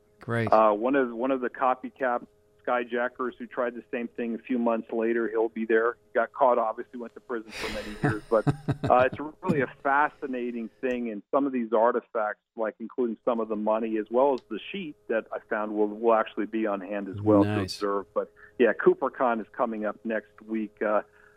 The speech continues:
Speaker 1: Oh,
Speaker 2: Friday,
Speaker 1: that's
Speaker 2: Saturday, and Sunday.
Speaker 1: great.
Speaker 2: So anybody who's really interested in it, you know, feel free to, feel free to check it out. Just Google CooperCon
Speaker 1: Oh,
Speaker 2: and you'll pull it up.
Speaker 1: right on.
Speaker 2: So.
Speaker 1: We'll, we'll put links on the Cascade of History Facebook page, too. Will there be any blackjack games going on in the lobby anywhere?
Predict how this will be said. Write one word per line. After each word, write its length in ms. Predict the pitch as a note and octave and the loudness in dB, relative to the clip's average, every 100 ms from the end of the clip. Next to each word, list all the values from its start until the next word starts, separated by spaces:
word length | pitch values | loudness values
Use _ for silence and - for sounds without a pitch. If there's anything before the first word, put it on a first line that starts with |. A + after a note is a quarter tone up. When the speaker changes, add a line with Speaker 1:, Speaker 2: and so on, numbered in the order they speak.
| - | -6
Speaker 1:
Oh, 60 | G#2 | 2
Speaker 2:
Friday, 160 | A#2+ B2+ | 4 4
Speaker 1:
that's 140 | A#2+ | 2
Speaker 2:
Saturday, 300 | A2+ G#2 G2+ | -2 -4 -4
and 100 | G2 | -6
Sunday. 140 | F2+ | -4
Speaker 1:
great. 280 | G2+ G#2+ G2 | 0 2 0
Speaker 2:
So 80 | A#2 | -2
anybody 380 | C#3+ C#3+ C3+ C3 | -2 0 0 0
who's 160 | B2+ A2 | -2 -4
really 400 | A2+ C#3 C3+ A#2 | 2 4 4 2
interested 520 | A2+ A2+ G#2+ G#2 A2+ | 0 0 -2 -4 -8
in 160 | G#2+ G#2+ | -8 -6
it, 140 | G#2+ G2+ | -8 -6
you 60 | B2+ | -6
know, 200 | G#2+ G2 - | -4 -6 -4
feel 120 | A2 | -2
free 240 | - A2 | 2 2
to, 100 | G#2+ - - | 0 -8 -2
feel 140 | B2 | 0
free 160 | - A#2 | 2 0
to 80 | A2 | -2
check 260 | - A2+ - | -2 -2 0
it 40 | |
out. 120 | G#2+ A2 | -2 -2
Just 220 | G#2+ - | -10 -6
Google 280 | G#2+ G2+ F#2+ - | -4 -4 -4 -4
CooperCon 360 | G#2 G2+ G2 | -4 -4 -4
Speaker 1:
Oh, 100 | G#2 | -2
Speaker 2:
and 140 | F#2+ F#2 | -4 -6
you'll 100 | G2 | -12
pull 300 | - G2 F2+ | -6 -4 -4
it 60 | F2+ | -4
up. 60 | |
Speaker 1:
right 180 | G2 G2+ | -2 0
on. 60 | F#2+ | 2
Speaker 2:
So. 60 | |
Speaker 1:
We'll, 180 | C3+ D3+ - | 2 2 2
we'll 140 | D#3 | 2
put 180 | - D3+ | 6 4
links 320 | B2 C3+ A#2+ | 6 4 4
on 120 | B2+ A2 | 2 0
the 80 | |
Cascade 420 | G2+ A#2 A2 A#2+ G#2+ | 2 2 2 0 0
of 60 | |
History 280 | A2 - G#2 | -2 -2 -2
Facebook 380 | - G#2+ - F#2+ | 0 0 0 0
page, 220 | G#2 G2 | 0 2
too. 160 | A2+ G#2+ | 2 8
Will 100 | C#3 | 10
there 100 | C#3+ | 12
be 140 | D#3 | 12
any 160 | F#3 D3 | 10 8
blackjack 560 | A#2+ C3+ D#3 F3 E3 | 10 10 8 6 4
games 260 | E3+ E3 D3+ | 6 4 4
going 160 | D#3 | 6
on 100 | D#3 | 6
in 60 | D#3+ | 6
the 60 | D3 | 8
lobby 340 | D3 D#3 E3 | 8 8 6
anywhere? 580 | D#3+ E3 E3+ C#3 G#2+ | 4 2 2 0 0